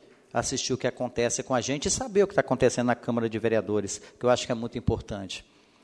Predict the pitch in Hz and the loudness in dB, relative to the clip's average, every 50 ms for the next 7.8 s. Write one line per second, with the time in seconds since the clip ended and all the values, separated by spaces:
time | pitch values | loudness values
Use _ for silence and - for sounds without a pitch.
0 | _ _ - _ _ _ - - _ - - 127 117 143 139 - 131 135 135 127 | _ _ -20 _ _ _ -20 -12 _ 4 4 4 6 4 2 2 0 0 0 0
1 | - - 127 - - - 131 135 131 123 123 120 110 113 131 117 120 127 123 117 | 0 0 -2 -2 -4 -6 -6 -4 -2 0 0 0 2 2 2 2 2 2 2 2
2 | 92 104 127 127 123 120 113 107 - 113 120 110 - - - - 123 127 131 131 | 2 2 0 0 0 -2 -4 -2 2 2 2 2 2 -2 -6 -4 -2 0 2 2
3 | 127 120 107 - - - - - - _ - - _ _ - _ _ - - 135 | 2 0 -2 -4 -10 -18 -20 -20 -20 _ -20 -20 _ _ -20 _ _ 4 4 4
4 | - - 180 175 170 160 143 - - - - - - - 185 185 202 185 - 196 | 6 6 6 6 6 6 2 0 -6 -16 -18 -20 2 8 10 10 10 10 8 4
5 | 185 180 - 170 165 - 160 127 127 127 117 107 101 92 - - - - - - | 4 6 6 6 6 4 2 0 0 0 0 0 -2 -4 -6 -8 -8 -10 -14 -18
6 | _ _ _ _ _ _ _ - 110 139 175 170 - 156 151 127 139 139 135 139 | _ _ _ _ _ _ _ -6 -2 -2 -2 -2 0 -2 0 2 2 4 6 6
7 | 139 117 131 131 127 117 107 113 110 107 101 104 101 - - | 4 4 4 4 4 4 4 2 2 2 2 0 -4 -8 -12